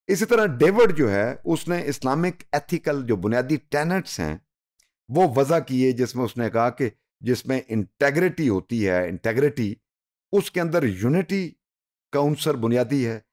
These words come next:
फिर उसमें इक्विलिब्रियम का, फिर फ्री विल का, रिस्पॉन्सिबिलिटी का and benevolence। तो ये बुनियादी तौर पे एक वो कैरेक्टरिस्टिक्स हैं एथिकल सिस्टम में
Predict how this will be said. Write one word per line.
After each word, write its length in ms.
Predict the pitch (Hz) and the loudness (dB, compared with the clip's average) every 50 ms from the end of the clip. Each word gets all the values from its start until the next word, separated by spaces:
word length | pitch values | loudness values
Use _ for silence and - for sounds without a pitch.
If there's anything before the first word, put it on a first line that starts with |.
| _ _ _ _ _ - | _ _ _ _ _ 0
फिर 120 | 135 151 | 2 2
उसमें 300 | 151 - - 131 123 104 | 2 2 0 -2 0 0
इक्विलिब्रियम 580 | 92 87 - 98 107 120 127 113 135 143 139 135 | 0 -2 -2 0 2 2 2 2 0 0 0 0
का, 300 | 123 - 123 120 113 107 | -2 -2 0 0 0 0
फिर 220 | - - 101 85 | -2 -2 -4 -6
फ्री 320 | 80 - - - 117 113 107 | -6 -6 -4 -2 -2 -2 -2
विल 260 | 85 82 123 143 151 | 0 0 2 2 2
का, 340 | - - 139 127 120 117 113 | 2 0 0 2 4 4 2
रिस्पॉन्सिबिलिटी 880 | 92 82 - - - 95 98 92 - 101 101 117 120 123 113 - 101 87 | 0 -2 -8 -6 -4 -4 -4 -2 -4 -4 -4 0 0 0 0 -2 -4 -4
का 360 | - 92 90 87 90 - _ _ _ _ _ _ _ _ _ - | -2 0 0 0 -2 -4 _ _ _ _ _ _ _ _ _ -4
and 320 | 143 180 190 185 139 107 90 | 0 0 2 0 0 -2 -2
benevolence। 640 | 107 104 98 92 87 92 87 82 73 67 - - _ _ _ _ _ - | -2 0 0 0 0 0 -2 -2 -4 -6 -10 -16 _ _ _ _ _ -2
तो 80 | 208 | -2
ये 320 | 196 160 202 247 269 262 226 | -2 0 0 0 0 0 -2
बुनियादी 480 | 170 160 156 151 151 156 151 160 170 | -2 -2 0 2 2 2 2 2 -2
तौर 300 | 160 - 156 139 135 127 | -2 0 0 2 2 0
पे 360 | 110 - - 131 143 143 - - _ _ _ _ _ - | 0 0 0 2 2 0 -2 -8 _ _ _ _ _ 0
एक 300 | 147 151 139 - _ - | 0 0 0 -2 _ -14
वो 240 | 113 107 113 120 117 - _ | -8 -2 -2 -2 -2 -2 _
कैरेक्टरिस्टिक्स 840 | - 117 120 - - _ 127 147 190 175 - - 214 214 214 - - | -4 -4 -4 -4 -4 _ 0 0 0 0 0 0 0 -2 0 -2 -2
हैं 140 | 160 139 120 | -2 0 -2
एथिकल 380 | 107 - - 107 - 110 98 | -2 -4 -8 -4 -4 -4 -4
सिस्टम 420 | - - - 98 - - - 95 92 | -4 -6 -8 -8 -8 -6 -6 -4 -2
में 200 | 87 87 92 | -2 -4 -4